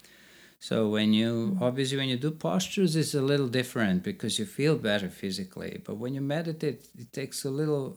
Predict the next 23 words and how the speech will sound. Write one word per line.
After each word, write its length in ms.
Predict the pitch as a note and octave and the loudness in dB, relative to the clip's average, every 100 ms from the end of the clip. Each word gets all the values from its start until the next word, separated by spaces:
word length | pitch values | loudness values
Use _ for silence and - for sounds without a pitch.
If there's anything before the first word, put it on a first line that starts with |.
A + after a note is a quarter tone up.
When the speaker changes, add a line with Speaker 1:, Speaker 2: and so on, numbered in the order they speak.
| - A2+ | -12 -2
Speaker 1:
deeper 320 | C3 D3+ A2+ | -2 0 -4
perception 920 | - A2+ - A#2+ A2+ - A2 G2+ G#2+ | -4 -4 0 0 -2 -2 0 0 0
and 140 | G#2 G2+ | 0 -2
awareness 560 | G#2 A2+ A2 G#2 G2+ | -2 0 2 2 0
to 100 | - | -2
know, 340 | G2+ G#2+ A2 G#2 | 0 2 2 0
"Ah, 380 | G2+ A2+ G#2 F2+ - - - - - _ | -2 -2 -2 -4 -10 -20 -20 -20 -20 _
if 220 | A2 G#2+ | -10 -6
I 140 | G#2 G2 | -4 0
meditate, 880 | G2+ B2 C3+ B2+ A#2 G#2 F#2+ - - _ | 2 2 2 -2 -2 -2 -2 -8 -16 _
I 60 | A2 | -10
feel 240 | G#2 G#2+ | -6 -6
better. 340 | F#2 A2+ A#2+ A2 | -2 0 2 0
But 160 | G#2 | -2
if 140 | G2+ G2 | -4 -2
I 80 | G2+ | -4
don't, 420 | G2+ C3 D#3 D#3 | -4 -2 0 0
I 120 | C3 | -2
don't 200 | D3 F3+ | -2 0
really 240 | D#3 E3 E3+ | 0 -2 -4
feel 240 | - C3 | -4 -6
quite 280 | - A2 F#2 | -4 -4 -2
right." 440 | F2+ F2 D2+ - | -4 -4 -6 -12